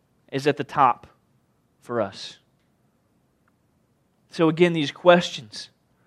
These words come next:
that we have to ask ourselves in order for this greater than series to really get down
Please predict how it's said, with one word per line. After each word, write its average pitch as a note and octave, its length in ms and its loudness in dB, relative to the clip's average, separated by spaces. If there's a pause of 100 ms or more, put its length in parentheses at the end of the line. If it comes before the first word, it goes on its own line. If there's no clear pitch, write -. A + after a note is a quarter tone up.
(1080)
that D#3 120 0
we F3 120 0
have F#3 220 2
to - 140 0
ask E3+ 300 2
ourselves C#3+ 840 0
in C#3+ 60 -12
order E3 140 2
for F3 80 -8
this D3+ 160 -2
greater D#3+ 460 2
than D3+ 280 -4
series E3+ 460 -4
to D#3 120 -12
really F3+ 520 2 (360)
get E3 260 0
down D#3 480 2